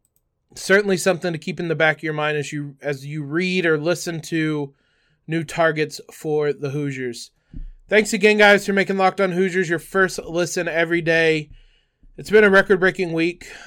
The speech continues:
Uh, again, I'm sorry it had to come in the morning, but we'll keep up with the transfer news if you guys keep tuning in. So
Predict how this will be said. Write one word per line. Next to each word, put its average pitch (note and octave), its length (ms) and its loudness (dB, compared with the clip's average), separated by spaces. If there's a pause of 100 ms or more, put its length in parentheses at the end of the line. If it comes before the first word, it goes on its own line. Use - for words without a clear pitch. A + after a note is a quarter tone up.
(100)
Uh, C#3 220 -2
again, D#3 340 -2
I'm D3 140 -2
sorry F3 340 2
it D#3+ 60 -2
had E3+ 100 2
to D#3 80 -6
come E3+ 180 -4
in D#3+ 100 -6
the D#3 40 -8
morning, E3 460 -4
but C#3+ 320 -2
we'll D3+ 160 -4
keep F#3+ 240 -6
up F3 160 0
with E3+ 140 -8
the D#3+ 80 -10
transfer E3 500 -4
news D#3+ 540 -8 (580)
if C#3 160 -12
you E3+ 80 -6
guys D#3 240 0
keep - 240 -14
tuning D3+ 340 -8
in. B2 380 -6
So D3+ 440 -2